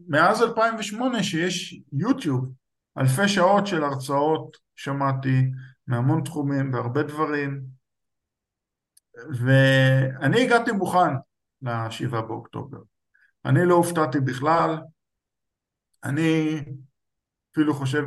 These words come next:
אני מאלה שחושבים שהנזק שנגרם הוא מזערי לעומת מה שהם ניסו לעשות, ומה ש-, חלק גדול ממה שבלם אותם זה כוחות בשטח קטנים, אבל נחושים,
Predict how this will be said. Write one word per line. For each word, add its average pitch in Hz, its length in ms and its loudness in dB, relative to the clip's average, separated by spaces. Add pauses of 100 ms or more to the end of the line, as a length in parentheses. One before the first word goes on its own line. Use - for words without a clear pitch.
אני 139 160 -2
מאלה 143 240 -2
שחושבים 131 460 -4
שהנזק 131 420 0
שנגרם 131 480 -2
הוא 120 120 -2
מזערי 131 480 2
לעומת 135 380 0
מה 135 120 -6
שהם 127 240 -4
ניסו 131 260 0
לעשות, 160 520 -2 (2000)
ומה 131 280 2
ש-, - 120 -4
חלק 160 420 -2
גדול 151 360 2
ממה 143 140 -4
שבלם 143 480 0
אותם 135 260 -4
זה 123 220 -8
כוחות 135 360 -8
בשטח 135 460 -6
קטנים, 143 560 -2
אבל 117 380 -4 (360)
נחושים, 175 680 0